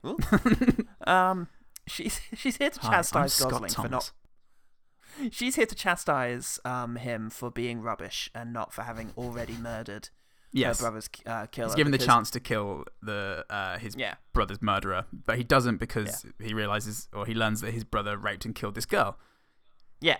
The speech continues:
Speaker 2: Which is, which is, uh, I'm sure Billy had his reasons, says Kristen Scott Thomas, which is, um,
Speaker 1: Yeah.
Speaker 2: a good character
Speaker 1: 'Cause
Speaker 2: note
Speaker 1: she
Speaker 2: for us to remember.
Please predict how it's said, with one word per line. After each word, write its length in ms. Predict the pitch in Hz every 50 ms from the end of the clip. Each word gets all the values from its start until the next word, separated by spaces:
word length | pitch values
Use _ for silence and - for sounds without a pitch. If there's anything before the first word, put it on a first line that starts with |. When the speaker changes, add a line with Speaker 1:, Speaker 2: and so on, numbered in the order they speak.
| - -
Speaker 2:
Which 160 | 127 127 -
is, 100 | 127 -
which 160 | 139 127 -
is, 220 | 127 123 117 - - _ _ _ _ _ _ _ _ - - - - - - - -
uh, 320 | - 139 139 147 143 151 160 -
I'm 140 | 151 147 151
sure 180 | - 165 151
Billy 280 | 131 - 165 143 143 123
had 140 | 127 131 127
his 120 | 127 120
reasons, 380 | 123 120 110 107 104 98 101 98
says 280 | - 98 98 101 - -
Kristen 280 | - - 117 - - 107
Scott 240 | 117 - - 90 -
Thomas, 380 | - 110 101 90 104 - - - -
which 180 | - 110 -
is, 240 | 117 104 104 - -
um, 280 | 110 104 101 101 104 110
Speaker 1:
Yeah. 240 | 175 170 131 110 - - - - - -
Speaker 2:
a 60 | 131
good 340 | - - - 165 151 139 -
character 400 | - - 131 120 110 110 - -
Speaker 1:
'Cause 40 | -
Speaker 2:
note 80 | 143
Speaker 1:
she 60 | 127 113
Speaker 2:
for 120 | - 104
us 100 | 107 -
to 80 | - 101
remember. 420 | 95 92 101 85 80 78 82 -